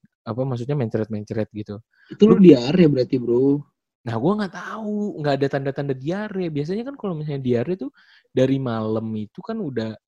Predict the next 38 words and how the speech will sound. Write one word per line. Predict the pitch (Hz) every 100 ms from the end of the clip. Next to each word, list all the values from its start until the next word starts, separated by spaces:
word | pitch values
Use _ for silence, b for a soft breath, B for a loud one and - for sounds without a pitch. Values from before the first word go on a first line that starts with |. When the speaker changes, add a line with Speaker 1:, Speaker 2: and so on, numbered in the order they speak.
| -
Speaker 1:
lu | 123 160 -
kebangun | - 113 104 110 117
malam, | 107 104 127 151 151 -
lu | 120
pengen | 120 104 101
berak, | 101 104 104 104 104 - _ _ -
gitu-gitu | 110 113 139
terus | 180 196 190
kan. | - 107 110 127 160 b b b
Nah, |
ini | 185 339
nggak | 294 147
ada | 156 160
sama | 160
Speaker 2:
Iya, | 123
Speaker 1:
sekali. | 127 131 180
Speaker 2:
iya. | 226 120 - _ _ -
Speaker 1:
Dul, | 143 175 - b b b
kayak | - 160 156
bener-bener | 151 147 147 147 147 - _ _ _ _ _ _ -
ya | 165
rutinitas | 180 202 190 180 196 185
gua | 180
biasa | 170 185 294 214 196
gitu, | 165
nggak | 143 127 123
ada | 123
tanda-tandanya | 131 123 123 120 117 120
sama | 113
sekali. | 120 147 180 147
Nah, | 110 104 _ _ _ _ _ _ _ _ _ _ -
eh, | 110 107 107 110
lu | 151
tahu | -
sendiri | 170 127 139 165
kan, | 120 131 - -
kalau | 120
misalkannya | 120 120 120 117 117 110